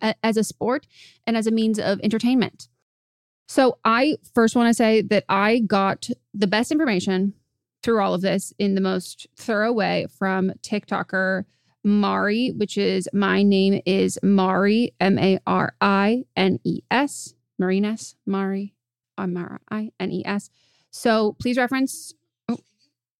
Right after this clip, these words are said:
sorry, the sound was on. Please reference her stuff if you wanna, like, look back there. And I wanna give, like,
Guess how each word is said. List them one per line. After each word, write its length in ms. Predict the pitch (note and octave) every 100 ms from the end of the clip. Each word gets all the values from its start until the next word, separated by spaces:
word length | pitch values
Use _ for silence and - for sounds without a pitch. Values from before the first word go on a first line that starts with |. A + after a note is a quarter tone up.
| _ _
sorry, 460 | - - F3 G#3+ -
the 80 | F#3
sound 300 | E3+ F#3 G#3
was 100 | G#3+
on. 200 | - - - _ -
Please 420 | C4 C4 C4+ B3+
reference 440 | A#3+ A3+ A3+ A3
her 160 | A3 G#3+
stuff 180 | A3+ G#3+
if 100 | G3
you 80 | G3
wanna, 140 | G3
like, 160 | F#3+ - _ _
look 220 | F#3 G3
back 200 | G3 G3
there. 200 | G3+ G3+ -
And 220 | F#3 G3+
I 60 | -
wanna 140 | F#3
give, 160 | F#3 F#3+
like, 180 | E3+